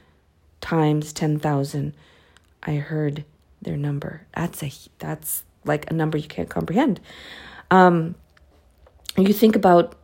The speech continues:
you can easily just pass this, but wait, Euphrates, what was around there? Israel. That's where the, that's, basically,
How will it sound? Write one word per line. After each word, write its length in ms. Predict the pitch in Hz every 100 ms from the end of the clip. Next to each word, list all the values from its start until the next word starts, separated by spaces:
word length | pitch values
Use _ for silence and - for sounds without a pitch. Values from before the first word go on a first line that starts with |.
| _
you 100 | 190
can 140 | 185 226
easily 240 | 233 214
just 220 | 185 175
pass 260 | 175 165 -
this, 180 | 208 214
but 220 | 156 -
wait, 260 | 147 147
Euphrates, 600 | 165 156 - 202 175 147 -
what 120 | 220
was 140 | 214
around 220 | 190 185
there? 160 | 170 156 -
Israel. 520 | 190 175 170 170 - _ _ _ _ _ _ _ _ _ _ _ _ _ _ _ -
That's 240 | 175 -
where 120 | 170
the, 240 | 165 160 151
that's, 480 | - 156 - - - _ _ _ _ _ _ _ _ _ _ _ _ - - _ _ _ _ _ _ _ _ - _ _ _ - _ _ - -
basically, 520 | 156 - 165 160